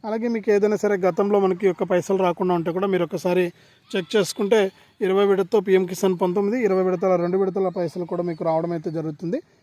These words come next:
కాబట్టి ప్రతి రైతు కూడా సిద్ధంగా ఉండండి. ఈ కేంద్ర రాష్ట్ర ప్రభుత్వాలు అందించేటువంటి సాయాన్ని తీసుకుని దాని ప్రకారం మీరు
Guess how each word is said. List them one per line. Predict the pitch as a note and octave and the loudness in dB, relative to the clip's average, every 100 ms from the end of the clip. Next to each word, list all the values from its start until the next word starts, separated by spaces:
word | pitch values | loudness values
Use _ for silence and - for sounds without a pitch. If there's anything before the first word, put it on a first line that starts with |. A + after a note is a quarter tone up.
| _ | _
కాబట్టి | F#3 F3 F3 | -10 -8 -6
ప్రతి | F3 E3+ | -4 -2
రైతు | G3 G3 | 0 0
కూడా | G3+ G3 | 0 -2
సిద్ధంగా | F#3 F3 F#3 F#3+ | -4 -4 -2 0
ఉండండి. | F3+ F3 F3 D4 - - _ | 0 -2 -2 -4 -6 -20 _
ఈ | F#3 | -10
కేంద్ర | E3 F#3 G3+ G#3+ | -4 -2 0 0
రాష్ట్ర | G3 F3+ - | 0 0 -2
ప్రభుత్వాలు | G3 F#3 F3 F#3+ F3 | -6 -6 -4 -2 0
అందించేటువంటి | E3+ F3 F3 F3 F3 E3 | -2 -4 -4 -4 -6 -6
సాయాన్ని | - E3 F#3 F#3 | -6 -4 -2 -2
తీసుకుని | F3+ E3+ - F#3+ E3 - _ - | -4 -6 -4 -6 -6 -10 _ -12
దాని | F3+ F3 | -6 -6
ప్రకారం | F#3 F#3+ G3 F#3 | -6 -6 -6 -6
మీరు | F3+ F#3 E3+ | -4 -4 -6